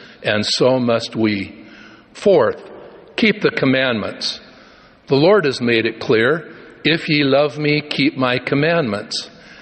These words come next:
Strive each day to be and do a little better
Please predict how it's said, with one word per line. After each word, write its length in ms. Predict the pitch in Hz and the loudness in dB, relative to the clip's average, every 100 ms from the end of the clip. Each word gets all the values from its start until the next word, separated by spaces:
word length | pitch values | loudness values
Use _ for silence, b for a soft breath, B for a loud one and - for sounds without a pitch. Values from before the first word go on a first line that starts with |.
| B - | B -4
Strive 540 | - - 160 180 160 | -2 2 2 2 0
each 300 | 170 170 - | -2 -2 0
day 260 | 170 147 110 | 4 4 0
to 240 | - 117 | -2 -4
be 380 | 107 131 156 - | 0 0 2 0
and 240 | 120 120 | -2 -2
do 340 | 123 160 123 135 B B | 2 2 2 -4 B B
a 80 | 127 | 2
little 260 | 135 180 | 4 2
better 500 | 156 123 113 117 143 | 2 2 2 0 -2